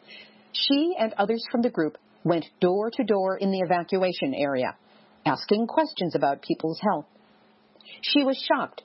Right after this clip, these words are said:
to learn that more than fifty percent of the people who lived within a five-mile radius of the nuclear reactors at Three Mile Island had moved away within the past five years,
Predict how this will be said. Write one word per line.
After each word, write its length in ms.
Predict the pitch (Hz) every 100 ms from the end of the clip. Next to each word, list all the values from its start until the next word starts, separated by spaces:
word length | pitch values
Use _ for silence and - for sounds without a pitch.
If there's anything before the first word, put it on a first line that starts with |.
| -
to 100 | 226
learn 340 | 202 202 202
that 220 | 190 180 -
more 200 | 185 170
than 200 | 170 165
fifty 240 | 247 254
percent 460 | 302 302 - 208 196 -
of 100 | 190
the 140 | -
people 360 | - 165 165 160 - - -
who 200 | 196 185
lived 200 | 202 190
within 340 | 190 202 180
a 180 | 170 170
five-mile 580 | - 185 185 185 175 175
radius 400 | 175 233 170 165 -
of 120 | 165
the 100 | 165
nuclear 340 | 170 160 175 165
reactors 540 | 165 180 175 175 151 -
at 140 | 170
Three 220 | - - 175
Mile 260 | 156 156
Island 460 | 175 208 196 139 151 - - - - -
had 240 | 220 202
moved 320 | 185 240 320 320
away 360 | 262 233 226
within 360 | 240 190 196 185
the 80 | 170
past 500 | - 190 190 - - -
five 220 | 190 180 175
years, 460 | 170 123 113 -